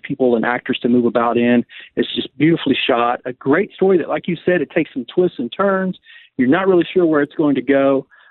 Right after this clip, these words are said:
Uh, but in my top five films of the year, uh, especially for acting and directing by Guillermo. So, uh, I was really, really, uh, impressed with Nightmare Alley. And it's a remake. I haven't watched the original. The original, I think, came out in, like, the fifties or something, maybe.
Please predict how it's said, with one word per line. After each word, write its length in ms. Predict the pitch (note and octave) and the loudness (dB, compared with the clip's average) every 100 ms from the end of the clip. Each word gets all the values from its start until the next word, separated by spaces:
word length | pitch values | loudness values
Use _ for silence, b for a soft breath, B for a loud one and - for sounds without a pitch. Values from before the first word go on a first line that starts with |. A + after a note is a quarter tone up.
| b | b
Uh, 220 | B2 A#2+ | -2 -2
but 140 | B2 | -2
in 100 | E3+ | 0
my 140 | A3+ G#3 | 0 0
top 260 | G#3 F3+ | -4 -4
five 320 | - C#3+ A2 A2 - | -2 -4 -4 -12 -10
films 280 | C#3+ B2 A#2+ | -6 -6 -8
of 120 | A#2 | -8
the 80 | A2+ | -6
year, 400 | A2 B2 A2+ G#2+ _ _ | 0 0 0 -4 _ _
uh, 100 | - | -4
especially 380 | A2 - C#3+ C#3+ | -4 -2 -4 -4
for 160 | - - | -4 -2
acting 460 | C3 - C3+ B2+ | -4 -2 -2 0
and 280 | A2 G#2+ G#2 - _ _ _ _ - E3+ | -2 -4 -6 -12 _ _ _ _ -8 -2
directing 360 | C#3+ D3 D3 | 0 0 -2
by 100 | B2+ | -2
Guillermo. 540 | A#2 A#2+ A#2 A#2 A2+ A2 - | 0 0 0 -2 -2 -4 -2
So, 320 | A2+ G#2+ A2 | -2 -2 -4
uh, 240 | - A#2 A2+ | -8 -8 -6
I 100 | - | -8
was 180 | D3 A#2+ A2+ | -6 -8 -2
really, 300 | C3 C#3+ B2 | 0 2 2
really, 380 | A#2 G#2+ G#2 - | 2 2 -2 -8
uh, 180 | - - - | -18 -14 -12
impressed 360 | A#2 B2 G#2+ - | -6 -4 -2 -2
with 140 | A2+ | 0
Nightmare 400 | A2 G#2+ A#2 G#2+ | 0 -2 -2 -2
Alley. 220 | G#2+ G#2 | -2 0
And 100 | C3 | 0
it's 100 | E3 | 0
a 60 | G3 | 2
remake. 380 | E3+ G3+ F3 D#3+ | 2 2 2 -2
I 80 | D#3+ | -4
haven't 180 | A3 | -4
watched 300 | F3+ F#3+ - - | -4 -8 -8 -4
the 140 | F3 | -4
original. 440 | D3 D3+ F3 G3+ - _ - | -2 -2 -2 -2 -4 _ -2
The 60 | |
original, 260 | F#3+ G#3 F3+ | 2 2 0
I 60 | |
think, 200 | D3+ F#3 | -2 -4
came 120 | - E3+ | -2 0
out 80 | |
in, 60 | C#3 | -2
like, 140 | A#2 - | -6 -8
the 100 | - | -8
fifties 340 | - F3 C#4+ D#4+ | -6 -2 0 0
or 100 | D4+ | 0
something, 300 | C#4+ - B3 | 0 2 4
maybe. 320 | A#3+ A#3+ A#3 | 4 4 0